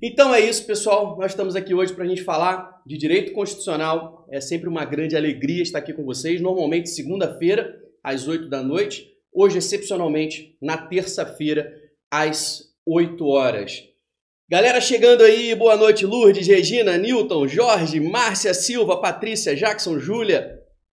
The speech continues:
Olha aí a Marta, Edith, pessoal chegando. E ó, tô colocando o link do material pra vocês aqui no chat. O link também tá sendo colocado na descrição do vídeo.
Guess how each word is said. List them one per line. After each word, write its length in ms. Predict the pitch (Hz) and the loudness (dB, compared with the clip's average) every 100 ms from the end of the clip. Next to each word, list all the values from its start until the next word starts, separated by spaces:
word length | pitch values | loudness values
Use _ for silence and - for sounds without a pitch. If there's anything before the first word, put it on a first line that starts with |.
| _ _ _ - | _ _ _ 2
Olha 180 | 190 185 | 6 6
aí 80 | |
a 100 | 185 | 6
Marta, 480 | 160 202 208 190 196 | 2 2 0 0 0
Edith, 540 | 180 151 170 196 190 175 | 0 0 -2 -4 -4 -4
pessoal 320 | 190 202 185 | -2 0 0
chegando. 500 | 190 160 202 202 196 - - | 0 2 4 4 0 -10 -4
E 80 | 196 | 4
ó, 180 | 208 143 | 4 4
tô 140 | 202 | 0
colocando 440 | 208 220 220 220 214 | 2 4 4 0 -2
o 20 | |
link 560 | 185 214 214 226 - - - _ _ - - - - | -2 -2 -4 -10 -14 -20 -20 _ _ -20 -20 -20 -18
do 220 | 151 190 | 0 2
material 500 | 196 185 196 180 180 | 2 2 2 4 2
pra 120 | 180 | 0
vocês 340 | 165 160 180 160 | -2 -2 -2 -2
aqui 160 | 165 | -2
no 100 | 147 | -4
chat. 460 | 131 160 170 - - _ _ - - | -2 0 0 -4 -16 _ _ -20 -16
O 100 | 175 | -4
link 240 | 170 202 - | -2 -2 -2
também 680 | 226 185 170 185 127 - - - - | -2 0 2 0 0 -8 -20 -20 -10
tá 80 | 151 | -6
sendo 220 | 175 165 | -4 -4
colocado 420 | 170 147 160 147 | -2 0 0 0
na 120 | 160 | 0
descrição 600 | 135 180 - 156 - 156 | 0 -2 -2 -8 -6 -4
do 120 | 139 | -6
vídeo. 340 | 123 147 - | -8 -10 -12